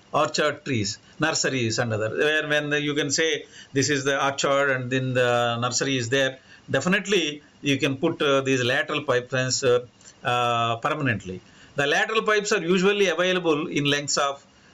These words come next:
of course, five point six or twelve meters each. Then risers. These, uh, pipes rise above the lateral and carry the water into sprinkler heads.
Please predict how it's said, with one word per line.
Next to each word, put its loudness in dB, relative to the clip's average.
of -6
course, -2
five -2
point 0
six -2
or 2
twelve -2
meters -4
each. -6
Then -2
risers. -2
These, 0
uh, 0
pipes 0
rise 0
above 2
the 2
lateral 0
and -4
carry 0
the 2
water 2
into -2
sprinkler 0
heads. -4